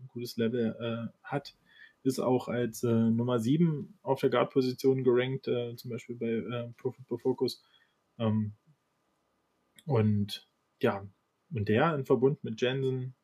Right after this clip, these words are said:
und auch mit dem Rest, die, äh, dieses Jahr wirklich gut, ähm, gut gespielt haben. Ähm, die, da sehe ich auch den Vorteil bei der, bei der Tampa Bay Line.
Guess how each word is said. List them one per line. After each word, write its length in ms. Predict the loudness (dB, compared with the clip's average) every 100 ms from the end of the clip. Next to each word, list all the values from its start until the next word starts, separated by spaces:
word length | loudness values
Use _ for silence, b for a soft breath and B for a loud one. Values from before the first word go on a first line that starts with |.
| _
und 180 | -6 0
auch 200 | 0 0
mit 160 | 0 -4
dem 120 | -2
Rest, 340 | -2 -2 -8 _ _ _
die, 120 | 0
äh, 280 | 0 -2 -4
dieses 280 | -6 -8 -4
Jahr 140 | 0 0
wirklich 300 | -2 -8 -6
gut, 240 | -6 -6 _ _ _ _ _ _ _ _
ähm, 480 | -2 -2 -4 -8 -14 -6
gut 180 | -6 -4
gespielt 440 | -2 2 0 0
haben. 240 | -8 -8 -14 _ _ _ _ _ _ -8
Ähm, 420 | -6 -6 -8 -14 _
die, 360 | -4 -4 -4 -10
da 160 | 2 6
sehe 100 | 6
ich 120 | 4
auch 80 | 2
den 140 | 2 4
Vorteil 480 | 2 6 6 4
bei 140 | 2 6
der, 240 | 8 8
bei 140 | 4 0
der 300 | 0 -2 -6 -10 _
Tampa 260 | -2 2 4
Bay 220 | 4 4
Line. 260 | 4 0